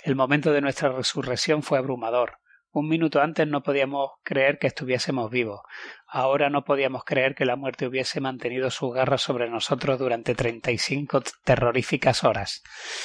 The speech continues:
Sentí el brun-, el brusco impacto del aire rico en oxígeno en mi cuerpo.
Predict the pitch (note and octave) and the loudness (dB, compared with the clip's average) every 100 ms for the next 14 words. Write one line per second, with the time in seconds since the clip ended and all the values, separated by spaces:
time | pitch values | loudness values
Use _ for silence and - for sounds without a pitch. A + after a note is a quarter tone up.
0 | - _ - F#3+ C3+ E3+ E3 D3+ D#3 D#3 | -12 _ -6 -2 -2 0 0 0 -2 -4
1 | - D#3+ C3 D#3+ - D#3 C#3+ - D#3 - | -2 -4 0 0 0 0 0 0 -2 0
2 | D3+ C3+ C3+ C#3 C3+ B2+ C#3 C#3 C3 - | 0 2 2 2 -2 -2 -4 -2 -2 -4
3 | C#3+ - C#3 B2+ A#2+ A#2 C3 A#2 - | -6 -4 -2 -4 -6 0 2 2 -4